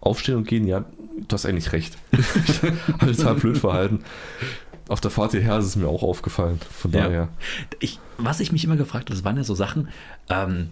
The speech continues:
Speaker 2: keine Ahnung, Mut-,
Speaker 1: Weil
Speaker 2: Mutter, Tochter, äh, heute sag ich dir mal meine Meinung, <laughs> wo du einfach weißt, die kommen, keine Ahnung, aus Hamburg nach Köln gefahren. <laughs> Im Auto.
Speaker 1: Zu zweit im Auto.
Speaker 2: Zu zweit, genau.
Speaker 1: Ja.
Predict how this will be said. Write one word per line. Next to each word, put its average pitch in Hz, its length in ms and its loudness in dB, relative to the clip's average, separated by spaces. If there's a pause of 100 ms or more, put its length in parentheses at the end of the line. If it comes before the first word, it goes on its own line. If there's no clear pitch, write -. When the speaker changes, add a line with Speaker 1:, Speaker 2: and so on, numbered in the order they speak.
(140)
Speaker 2:
keine 101 220 -2
Ahnung, 110 240 0 (140)
Mut-, 120 180 4
Speaker 1:
Weil 120 100 -2 (100)
Speaker 2:
Mutter, 147 300 2
Tochter, 139 460 0 (360)
äh, 123 340 2 (520)
heute 160 280 2
sag 131 240 2
ich - 100 -2
dir 147 140 6
mal 131 120 4
meine 120 240 2
Meinung, 120 460 6 (400)
<laughs> - 140 2
wo 143 100 4
du 156 160 2
einfach - 340 0
weißt, 104 400 0 (680)
die 107 240 0
kommen, 151 300 2
keine 120 240 0
Ahnung, 139 180 2
aus 110 440 0 (220)
Hamburg 139 480 0
nach 113 240 2
Köln 147 340 4
gefahren. - 500 2 (120)
<laughs> 185 160 4
Im 156 160 4
Auto. 165 220 2
Speaker 1:
Zu - 240 2
zweit 113 400 4
im 104 100 0
Auto. 107 180 4
Speaker 2:
Zu 98 80 2
zweit, - 480 -2
genau. 135 340 4 (280)
Speaker 1:
Ja. 160 100 4